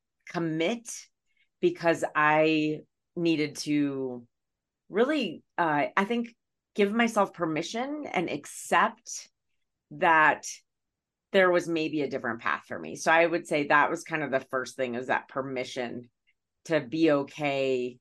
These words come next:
not using, not getting the same R O I that, that I thought I would get on my investment. Um, but then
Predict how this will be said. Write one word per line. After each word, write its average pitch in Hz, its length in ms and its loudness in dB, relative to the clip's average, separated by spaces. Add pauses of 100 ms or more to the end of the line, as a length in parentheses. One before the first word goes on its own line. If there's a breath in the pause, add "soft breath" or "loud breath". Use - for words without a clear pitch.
(720)
not 175 460 4
using, 156 600 -2
not 233 240 4
getting 202 280 4
the 165 80 0
same 170 300 -2 (160)
R 165 260 10
O 151 160 8
I 135 320 4
that, 120 160 -4 (160)
that 135 180 0
I 120 140 2
thought 131 260 2
I 120 80 4
would 120 240 -4
get 127 340 2
on 131 180 0
my 120 180 -4
investment. 117 760 -6 (540 soft breath)
Um, 160 300 4
but 170 240 0
then 196 600 2